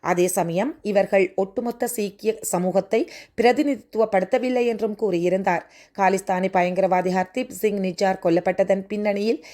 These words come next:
இந்தியா மீது கனடா பகிரங்கமாக குற்றஞ்சாட்டியதால் இரு நாடுகளுக்கும் இடையே பதற்றம் ஆரம்பித்தது.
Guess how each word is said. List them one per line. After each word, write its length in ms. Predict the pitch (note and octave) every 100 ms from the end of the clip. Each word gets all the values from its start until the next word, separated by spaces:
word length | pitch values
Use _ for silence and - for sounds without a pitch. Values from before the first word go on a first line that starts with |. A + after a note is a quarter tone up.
| -
இந்தியா 380 | - A#3+ C#4 C#4
மீது 280 | B3+ B3+ B3
கனடா 340 | G#3+ F#3+ F#3+
பகிரங்கமாக 1000 | F#3 F3+ A#3 A#3+ A#3+ G3+ G3 F#3+ G#3 - - -
குற்றஞ்சாட்டியதால் 960 | - - B3 G#3+ F3 - E3+ E3 E3+ F3 - _
இரு 240 | G#3+ B3+
நாடுகளுக்கும் 640 | C4+ A3 G3+ G#3+ G3+ G3+ G3+
இடையே 300 | F#3 F3+ G#3
பதற்றம் 580 | G3+ F#3+ G#3+ - G3 -
ஆரம்பித்தது. 800 | E3+ F3+ F3+ F#3 F#3+ F3+ B3